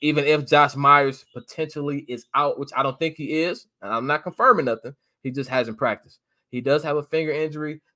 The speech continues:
The beauty of that is you got Elgton Jenkins coming back into the fold. You could just move him back to center for, like, a week or whatever, how long it takes to get, uh, Josh Myers back, and you keep Neiman outside. Neiman playing so well,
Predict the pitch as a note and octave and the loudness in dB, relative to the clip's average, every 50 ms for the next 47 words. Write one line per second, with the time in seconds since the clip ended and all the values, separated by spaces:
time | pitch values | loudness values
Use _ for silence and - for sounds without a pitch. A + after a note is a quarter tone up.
0 | _ - G#2+ A2+ A#2+ C#3+ D3+ D3 C#3+ C#3+ C#3 C3 C3+ C#3 C#3 C3+ C3 C3 B2+ A#2+ | _ -14 -12 -6 -4 -2 0 0 0 0 0 0 2 2 2 2 0 0 -2 -4
1 | A#2+ - G#2+ A#2 B2 A#2+ - - A#2 A#2 - A2 G#2+ A#2 A#2+ A2+ A2+ A2 - - | -6 -8 -6 -2 -2 -2 -2 -4 -6 -8 -8 -10 -12 -12 -12 -12 -12 -16 -16 -12
2 | B2 A#2 A2+ G#2 A2 G#2+ G#2 - A2 - - G#2+ G#2 - - A2 G#2+ G#2+ G#2+ G#2 | -12 -12 -10 -6 -4 -6 -6 -6 -10 -14 -12 -12 -12 -8 -6 -4 -4 -2 -4 -6
3 | F#2+ - _ _ _ _ _ - A2 A2 A#2 G#2 A2+ A2 G2 G#2 G#2+ A2 A2+ G#2+ | -8 -12 _ _ _ _ _ -16 -14 -14 -12 -12 -14 -14 -10 -6 -4 -2 -2 -2
4 | A#2 A#2+ A2 G#2 G2+ G2 - - - - - A2+ G#2+ G#2 G2 G2 - _ _ _ | -4 -6 -6 -4 -4 -4 -4 -6 -12 -12 -10 -8 -6 -6 -6 -8 -8 _ _ _
5 | _ _ - G#2+ G#2 G2 - - F#2+ F#2 F#2+ G#2 G#2 - F#2 F#2 F2 F2 F#2+ G2 | _ _ -6 -4 -4 -4 -4 -6 -10 -8 -8 -8 -8 -8 -8 -10 -6 -4 -4 -4
6 | F#2+ F2 F#2 G2 G2+ F#2+ F#2+ F#2+ F#2 F#2+ - - G#2 F#2+ - - - _ _ _ | -4 -4 -6 -6 -6 -4 -4 -4 -6 -8 -6 -6 -6 -6 -6 -8 -14 _ _ _
7 | _ _ - A2 F#2 G#2 G#2 F2 F2+ F#2 F2+ F2+ - A2 G#2+ G2+ - G#2 A2 G#2+ | _ _ -18 -12 -8 -6 -4 -2 -2 -2 -4 -4 -2 -2 -2 -2 -2 -2 -2 0
8 | G#2 G#2 F#2+ F#2+ G#2 G#2 G2+ F#2+ - _ _ _ _ _ - G#2 G#2+ A2 A2 - | 0 0 -2 -2 -4 -2 -2 -4 -4 _ _ _ _ _ -10 -8 -8 -8 -8 -8
9 | B2+ F2+ G2+ A2 G#2+ G2+ G2 F#2+ F2+ F2 - - G#2 F#2 D#2+ - - B2 E3+ A3+ | -10 -6 -4 -4 -4 -4 -4 -6 -6 -6 -6 -4 -4 -4 -4 -4 -2 2 2 4
10 | A#3+ A#3 A3+ A3+ A3+ A#3 A3 G#3+ G3+ G3 - G#3+ G3+ F#3+ F#3 G3 G3+ G3+ G#3 A3+ | 6 6 4 4 4 2 2 2 2 2 4 4 4 4 6 6 8 8 8 6
11 | A3 - | 4 -2